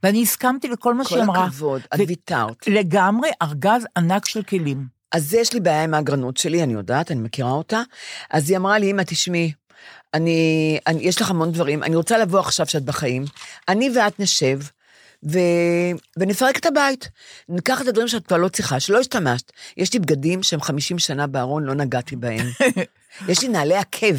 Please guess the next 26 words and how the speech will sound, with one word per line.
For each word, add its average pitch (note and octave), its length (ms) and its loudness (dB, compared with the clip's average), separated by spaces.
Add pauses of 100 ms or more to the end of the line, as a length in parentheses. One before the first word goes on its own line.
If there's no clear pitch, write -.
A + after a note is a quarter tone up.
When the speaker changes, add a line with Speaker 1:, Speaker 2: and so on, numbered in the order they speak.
(800)
Speaker 2:
אני D#3+ 160 0
כבר D#3+ 140 0
לא D3 120 4
Speaker 1:
למה G#3+ 100 4
Speaker 2:
הולכת, A3+ 160 2
Speaker 1:
לא G#4+ 100 2 (120)
Speaker 2:
אני E3 80 2
Speaker 1:
אתה F3+ 100 2
Speaker 2:
לא G3+ 80 4
הולכ-, A3+ 260 2
לא F3 100 2
הולכת G#3+ 280 0
עשרים G3 240 -4
שנה F3+ 240 -2
עם F3+ 120 -2
עקבים. E3 360 -2
Speaker 1:
ברור. F3 400 2 (240)
Speaker 2:
אבל, G#3+ 120 2 (160)
אבל C#4 140 2 (160)
אני C#4 160 -2
לא C4 100 4
יכולה F4+ 220 0
להיפ-, - 320 -4
אני B3+ 140 0
לא B3+ 60 2
יכולה B4 240 0